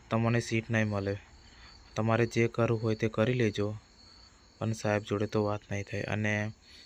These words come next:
જોડેવાળા ભાઈ એવું કહી રહ્યા છે કે ભેડ બકરીઓની જેમ બેસાડીને લઈ જાઓ છો. તો આ ખરેખર કંડક્ટરની દાદાગીરી કહેવાય, ગરીબો પર અત્યાચાર કહેવાય આ તો.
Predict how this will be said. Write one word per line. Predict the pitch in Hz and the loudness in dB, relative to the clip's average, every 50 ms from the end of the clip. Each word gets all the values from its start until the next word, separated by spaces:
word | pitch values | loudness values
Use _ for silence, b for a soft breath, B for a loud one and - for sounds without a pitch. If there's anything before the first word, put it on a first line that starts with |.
| B B - | B B -4
જોડેવાળા | 110 110 107 110 110 110 113 110 110 | 0 2 4 4 4 4 4 4 2
ભાઈ | 107 - 110 110 107 | 2 2 0 0 2
એવું | 107 110 113 | 2 0 0
કહી | 110 110 107 | 2 2 2
રહ્યા | 104 104 101 101 | 2 2 0 0
છે | - - - 101 101 | -4 -4 -6 -6 -4
કે | 107 104 104 107 B B B B B B B - | -4 -6 -8 -8 B B B B B B B -2
ભેડ | 107 110 113 113 113 | 2 4 4 4 2
બકરીઓની | 107 110 107 - - 107 107 104 104 107 | 2 0 -2 -2 0 0 0 0 0 -2
જેમ | 104 107 104 107 107 107 | -4 -2 -4 -4 -2 -2
બેસાડીને | 104 104 101 - - 101 98 101 104 107 107 | -4 -4 -4 -4 -4 -4 -4 -2 -4 -4 -4
લઈ | 104 101 98 98 | -4 -4 -6 -6
જાઓ | 104 101 98 101 98 | -6 -6 -6 -6 -8
છો. | - - - 104 101 104 - B B B B B B B B B B B B B B B B B | -12 -12 -12 -10 -12 -12 -14 B B B B B B B B B B B B B B B B B
તો | - 107 107 - | 0 0 2 2
આ | - 104 107 110 110 110 - | 2 2 2 2 2 0 -2
ખરેખર | - - - 107 104 110 107 - - 113 110 110 110 107 - - | -6 -8 -6 -2 0 0 -2 0 0 0 0 0 -2 -6 -10 -10
કંડક્ટરની | - 101 98 101 104 101 - - 107 110 113 110 | -6 -6 -4 -4 -4 -4 -2 -2 -2 -2 -2 -4
દાદાગીરી | 104 104 101 98 101 101 101 113 107 107 107 | -2 0 -2 0 0 -2 -4 -4 -6 -6 -6
કહેવાય, | 104 - 107 107 110 110 113 117 - B B B B B B B B B B - | -4 -2 -2 -2 -2 -2 -4 -6 -10 B B B B B B B B B B -8
ગરીબો | - - 104 110 104 98 104 104 | -2 -2 0 2 2 0 0 -2
પર | 98 - - 104 104 | -2 0 -2 0 2
અત્યાચાર | 104 101 101 - - 104 101 - 107 107 104 | 0 0 -2 -2 -2 -2 0 0 -2 -2 -2
કહેવાય | - - 110 107 104 104 104 | -2 0 0 2 2 2 0
આ | 104 | -2
તો. | 104 - 101 107 110 110 | -4 -4 -2 -2 -2 -4